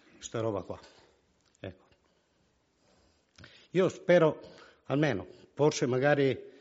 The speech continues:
è una scelta della vice segretaria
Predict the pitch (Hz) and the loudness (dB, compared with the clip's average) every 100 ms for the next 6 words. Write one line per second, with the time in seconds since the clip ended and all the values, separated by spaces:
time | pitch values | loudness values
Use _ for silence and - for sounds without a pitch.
0 | - _ _ _ _ _ - 135 135 123 | -20 _ _ _ _ _ -4 -2 0 -2
1 | - 156 160 156 - 139 131 - - - | 0 2 2 2 2 2 2 -2 -14 -20
2 | _ _ - 123 120 120 120 120 107 117 | _ _ -6 -4 -4 -6 -6 -8 -8 -6
3 | 170 170 107 104 | 0 0 0 -8